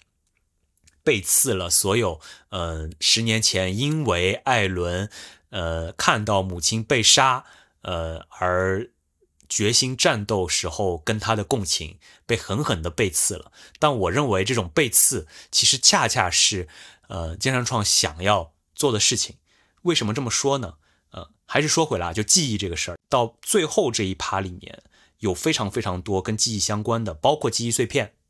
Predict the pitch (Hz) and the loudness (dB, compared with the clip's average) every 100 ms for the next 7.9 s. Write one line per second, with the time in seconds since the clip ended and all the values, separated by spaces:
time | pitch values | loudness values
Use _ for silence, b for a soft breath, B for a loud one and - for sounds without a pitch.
0 | _ _ - - _ 113 113 113 - 131 | _ _ -20 -20 _ -2 0 -2 -4 0
1 | 156 107 104 85 90 117 87 95 92 - | 0 2 0 -2 -6 -4 -4 -6 -8 -8
2 | 92 104 87 104 110 B B B 123 104 | -8 -8 -8 -6 -6 B B B -2 -2
3 | 80 113 107 87 101 - 85 - 95 B | -2 -4 -4 -8 -6 -6 -6 -8 -14 B
4 | B B - 160 175 - 113 80 B B | B B 0 0 0 0 0 0 B B
5 | - 107 - 87 85 - 123 110 113 123 | -4 -4 -2 -6 -6 -6 -4 -2 0 0
6 | 113 113 131 107 120 110 - 123 101 92 | 2 0 -2 0 0 2 0 0 -2 -2
7 | 87 - - 104 107 160 120 151 101 | -4 -8 -8 -2 0 2 2 0 -2